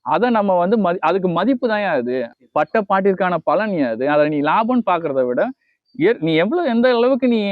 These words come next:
அதுல இறங்கி நீங்க வேலை செய்றியோ, தொழில்நுட்பத்தோட செய்றியோ, அதுல வரக்கூடிய வருவாய் தான் உனக்கு லாபம்." அப்படின்னா எதனாலனா, பெரும்பாலும் எதனா ஒரு வேலை செய்யறேன்னா இதுல எனக்கு எவ்வளவு கிடைக்கும்,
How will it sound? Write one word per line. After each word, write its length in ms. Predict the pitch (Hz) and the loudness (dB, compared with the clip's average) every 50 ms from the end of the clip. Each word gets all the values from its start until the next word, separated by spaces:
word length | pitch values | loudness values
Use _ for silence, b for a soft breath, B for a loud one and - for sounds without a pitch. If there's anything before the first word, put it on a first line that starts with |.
| 190 180 175 156 | -2 -2 -4 -2
அதுல 260 | 151 156 160 165 160 | 0 0 2 2 2
இறங்கி 300 | 156 160 190 220 240 240 | 2 2 2 2 0 0
நீங்க 200 | 214 190 170 165 | -2 -2 -4 -2
வேலை 200 | 151 156 180 196 - | 0 0 0 0 0
செய்றியோ, 360 | - 160 139 147 131 139 160 165 | 0 -2 -2 0 0 0 -2 0
தொழில்நுட்பத்தோட 540 | - 165 165 175 170 156 - 143 160 175 190 - | 2 0 0 0 -2 -6 -6 -2 0 0 -2 -2
செய்றியோ, 340 | - 151 131 123 147 196 240 | -2 -4 -4 -2 -2 -2 -2
அதுல 200 | 226 208 180 170 | 0 0 0 2
வரக்கூடிய 420 | 160 165 208 240 - 226 190 185 160 | 2 0 0 -2 -4 -4 -2 -2 0
வருவாய் 460 | 151 156 170 196 208 202 170 156 170 | 0 0 0 0 0 0 0 0 -2
தான் 100 | 196 185 | -4 -4
உனக்கு 220 | 156 135 123 131 | -6 -6 -6 -2
லாபம்." 360 | 127 127 127 123 123 120 117 - _ _ _ _ _ _ | -2 -2 -2 -2 -4 -8 -10 -10 _ _ _ _ _ _
அப்படின்னா 300 | - 120 127 127 123 135 165 196 185 | -6 -6 -4 -4 -4 -2 -2 0 0
எதனாலனா, 440 | 170 185 226 254 233 220 202 196 202 202 - | 2 2 2 2 2 2 2 2 2 2 2
பெரும்பாலும் 520 | - 202 214 247 233 220 220 214 226 247 220 | 2 2 2 2 2 2 0 0 2 2 2
எதனா 180 | 196 196 208 226 | 2 2 2 2
ஒரு 120 | 220 196 175 | 2 4 4
வேலை 180 | 180 196 214 | 4 2 2
செய்யறேன்னா 340 | 196 - 180 170 160 175 185 | 0 0 0 0 0 -2 -2
இதுல 160 | 180 165 156 151 | -2 -2 -2 -2
எனக்கு 180 | 147 135 147 165 | -2 0 0 2
எவ்வளவு 220 | 214 233 208 175 | 2 2 0 0
கிடைக்கும், 300 | 147 135 131 - 113 113 | 0 -2 -2 -6 -10 -20